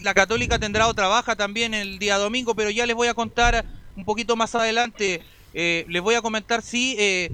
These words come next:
con respecto a lo que pasó anoche, para ya adentrarnos de, de lleno, eh, lo que pasó en conferencia de prensa tras la derrota de la U C. Se le consultó al técnico de los Cruzados sobre si sentía que podría perder el liderato del campeonato. Vamos a escuchar lo que dice Ariel Holland. "No creo que hipotequemos la punta".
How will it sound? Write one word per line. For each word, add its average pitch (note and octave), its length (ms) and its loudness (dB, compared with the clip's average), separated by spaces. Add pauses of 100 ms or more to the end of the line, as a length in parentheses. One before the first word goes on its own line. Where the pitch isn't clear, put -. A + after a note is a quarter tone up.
(220)
con G3 140 -2
respecto A3+ 380 0
a A3+ 40 2
lo A3 80 2
que G#3 120 -2
pasó G#3 280 4
anoche, B3+ 420 4
para G#3 340 2
ya A3 240 2
adentrarnos A3 520 -2
de, G3+ 340 0
de F#3+ 120 0
lleno, B3+ 420 0
eh, G3 320 0 (320)
lo F#3 200 -2
que G3+ 100 -2
pasó G3+ 220 -2
en A#3 40 -2
conferencia A3+ 500 0
de G#3+ 100 2
prensa A#3+ 360 -2
tras A#3+ 200 2
la B3 100 2
derrota A3+ 420 0
de A#3 120 -2
la G#3+ 80 2
U G3+ 80 -6
C. B3+ 320 -2 (180)
Se A#3 140 0
le A#3+ 80 2
consultó B3 420 -2
al C#4+ 120 0
técnico C4+ 360 -2
de A#3+ 80 4
los A3+ 100 2
Cruzados C4 420 0
sobre A#3+ 220 -2
si A3 140 -8
sentía B3 380 -2
que B3 160 -2
podría A3+ 340 2
perder G#3+ 320 2
el G#3 80 0
liderato G#3+ 360 2
del G#3 100 -2
campeonato. G3+ 560 0
Vamos C4+ 280 2
a C4+ 40 0
escuchar C#4+ 460 0 (280)
lo G3+ 140 0
que A3 80 -4
dice A#3+ 160 -2
Ariel A#3 200 0
Holland. C4+ 420 2
"No A#3 200 -2
creo C#4+ 260 -2
que B3+ 100 -4
hipotequemos A#3+ 580 -2
la A#3 160 4
punta". D#3 420 -10